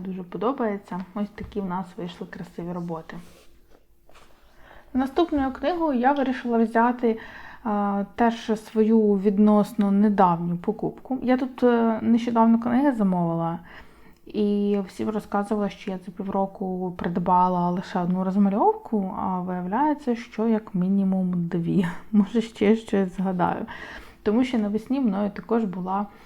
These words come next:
е, куплена ось ця розмальовка від, е, французької ілюстраторки. Вона дуже сильно мені сподобалася. Я розмальовувала в минулому місяці тут, ем, персики. Зараз я вам їх коротенько нагадаю,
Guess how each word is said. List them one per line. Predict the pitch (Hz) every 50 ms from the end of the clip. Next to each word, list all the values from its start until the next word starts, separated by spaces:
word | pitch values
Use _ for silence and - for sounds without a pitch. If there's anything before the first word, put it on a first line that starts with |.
| - - - -
е, | 196 185 180 180 175
куплена | - 240 226 233 220 208 196 190 - -
ось | 214 214 214 - - -
ця | - 196 190 185
розмальовка | 180 185 180 190 196 185 180 185 220 285 302 294 - - 220 208
від, | 196 196 196 196 180 170 175
е, | 180 175 175 170 175 175
французької | - 202 202 208 - - 220 202 - - - - 180
ілюстраторки. | 180 190 - - - 214 233 294 330 - - - - -
Вона | 208 202 196 196 208 214 208 190 185 -
дуже | - 214 226 240 220 220 196
сильно | - - - 185 180 180 175
мені | 175 175 180
сподобалася. | - - - 196 180 - 320 330 330 294 254 247 240 240 - - 214
Я | 208 196 185 185 190 196 185
розмальовувала | 190 190 - - 196 190 202 202 196 185 175 175 175 175 170 175 175 - - - - - - - -
в | 208 175 175 175 185 180 175 175
минулому | 170 175 190 185 185 170 156 160 160 160 165
місяці | 165 170 165 - - 175 175 - - 175
тут, | 170 - 208 190 180 180 - - -
ем, | 170 165 160 160 156 156 156 - _ _ _ _ _ _ - _
персики. | - 202 170 170 170 - - 208 208 - 254 294 392 466 453 - -
Зараз | 262 214 196 185 185 185 180 -
я | 190 180
вам | 175 175 175 180 180
їх | 185 180 175 - - -
коротенько | - 202 196 190 - 180 185 190 180 - 196
нагадаю, | 196 190 180 202 190 185 170 165 170